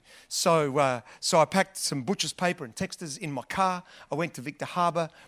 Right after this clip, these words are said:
booked in three nights, said, "I'm gonna fast and I'm gonna pray for three days and, uh, butcher's paper, and I'm gonna get a vision for the rest of my life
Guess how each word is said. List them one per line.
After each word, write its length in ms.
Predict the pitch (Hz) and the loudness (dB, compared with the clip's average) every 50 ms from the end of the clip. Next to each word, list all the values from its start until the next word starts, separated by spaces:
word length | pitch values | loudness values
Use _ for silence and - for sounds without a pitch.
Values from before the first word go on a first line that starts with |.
| _ _ | _ _
booked 220 | 165 156 - - | -6 -6 -4 -4
in 120 | 170 147 135 | -4 -4 -4
three 280 | - - - 185 165 | -6 -4 -2 -2 -2
nights, 380 | 156 156 175 175 170 170 165 - | 0 0 0 0 0 -2 -4 -6
said, 220 | - - - 170 | -10 -6 -2 -2
"I'm 120 | 143 135 147 | -2 -2 -2
gonna 120 | 143 120 | -4 -4
fast 520 | - - - 196 185 180 170 160 - - - | -6 0 4 4 4 4 2 0 -2 -6 -6
and 80 | 120 | -6
I'm 80 | 123 120 | -6 -6
gonna 120 | 110 110 | -8 -8
pray 440 | - - - - 185 175 175 165 160 - - - - | -8 -8 -4 0 0 0 0 -2 -4 -10 -20 -20 -20
for 80 | - - | -20 -20
three 300 | - - 151 170 170 156 | -18 -10 -6 -4 -4 -2
days 480 | 123 151 160 160 160 156 156 - - - _ - - - _ - | 0 0 0 0 0 -2 -6 -10 -14 -18 _ -20 -20 -14 _ -4
and, 320 | 143 143 135 131 107 120 | -4 -2 -4 -4 -2 -2
uh, 200 | 143 127 120 110 - - - - | -2 -2 -2 -4 -8 -16 -2 -2
butcher's 340 | 208 - - - 143 - | -2 0 0 -2 -4 -4
paper, 540 | - - - 190 180 170 - 185 180 170 160 - - - - - | -6 -2 -2 -2 -2 0 -2 -2 -2 -2 -4 -8 -16 -20 -12 -6
and 100 | 147 139 | -4 -2
I'm 60 | 147 | -2
gonna 120 | 151 139 123 | -2 -2 -4
get 200 | 107 120 127 113 | -6 -6 -6 -6
a 40 | |
vision 460 | 107 104 120 202 180 151 202 190 180 165 - - - _ | -6 -4 -4 -4 -2 -2 -4 -4 -4 -8 -12 -20 -14 _
for 100 | 160 123 | -12 -10
the 80 | 123 | -8
rest 260 | 113 151 185 - - | -6 -4 -4 -4 -6
of 60 | 156 127 | -6 -10
my 160 | 117 120 107 | -10 -12 -12
life 420 | 120 160 160 143 147 - - - | -12 -12 -12 -14 -14 -18 -20 -20